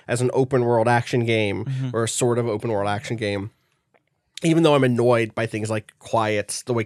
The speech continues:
Speaker 1: Quiet was written, uh, or, or, you know, kind of, like, disinterested in some of the other big story beats. Is that stuff, one, kind of quarantined in a similar way, or is it constant? And then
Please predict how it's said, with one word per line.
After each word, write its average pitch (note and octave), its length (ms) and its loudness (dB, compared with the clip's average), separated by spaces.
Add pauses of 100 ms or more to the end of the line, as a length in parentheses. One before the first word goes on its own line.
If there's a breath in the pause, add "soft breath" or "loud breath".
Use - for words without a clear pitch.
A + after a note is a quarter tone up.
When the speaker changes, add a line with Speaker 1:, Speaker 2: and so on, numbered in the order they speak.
(140)
Speaker 1:
Quiet G#2 300 -2
was G2 160 -8
written, G2+ 400 -8 (380 loud breath)
uh, G2+ 200 -2
or, G2+ 380 -2
or, G#2+ 320 -4
you A2+ 100 -2
know, G2 140 -2
kind A2+ 180 -2
of, G#2+ 60 -6
like, G#2 140 -2
disinterested A2 600 -6
in G#2 80 -6
some G#2 200 -2
of G2 40 -6
the G#2 120 -2
other G2+ 140 -4
big G#2 480 -10
story C3+ 260 0
beats. A2 260 -4 (340 loud breath)
Is G3+ 260 4
that F3+ 200 4
stuff, D3+ 320 2
one, B2+ 380 2
kind B2 200 -2
of G#2+ 120 -8
quarantined C#3+ 760 2
in F3 100 2
a E3+ 60 4
similar F#3+ 420 2
way, F#3+ 200 4
or G#2+ 120 4
is C#3 120 2
it - 100 -8
constant? G2+ 500 -6 (360 loud breath)
And D#3+ 100 4
then D#3 260 4